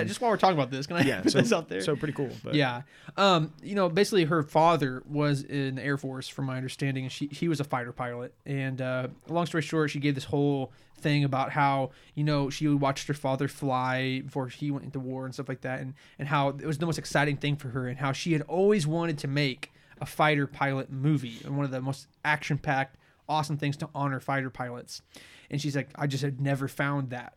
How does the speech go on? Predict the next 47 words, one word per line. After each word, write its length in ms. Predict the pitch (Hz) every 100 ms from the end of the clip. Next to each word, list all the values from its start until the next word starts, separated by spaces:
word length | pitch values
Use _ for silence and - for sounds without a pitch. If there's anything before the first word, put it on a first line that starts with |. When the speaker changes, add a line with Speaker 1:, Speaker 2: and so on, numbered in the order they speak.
| -
Speaker 2:
I'd 220 | 143 135
never 260 | 143 139 143
found, 460 | 147 139 139 143 - - -
uh, 300 | 135 131 127 -
you 80 |
know, 80 | 139
the 80 | 131
s-, 160 | - -
the 80 | 147
right 300 | 131 139 143
story." 400 | - 147 143 131
And 80 | 139
she's 140 | 139
like, 180 | 131 131
"And 240 | 135 131 - -
I've 160 | 143
always 160 | 165 165
been 160 | 151 135
a 20 |
huge 360 | - 160 151
Star 140 | - 139
Wars 120 | 143
fan 160 | 143 135
my 60 |
whole 160 | 135 139
life." 180 | 135 131
So 80 |
it's 60 | 131
like, 140 | 131 - - _
so 100 | -
when 200 | 139 147
this 200 | 190 202 - -
thought 340 | 185 160 -
came 260 | - 143 147
up, 180 | 135 -
this 120 | 143
kind 200 | - 151
of 60 | 139
the 140 | -
storyboard 320 | 156 143 139
came 180 | 139 143
up, 100 | 135
she's 60 | -
like, 100 | 139
"I 80 | 151
want 220 | 139 131
that. 220 | 123 120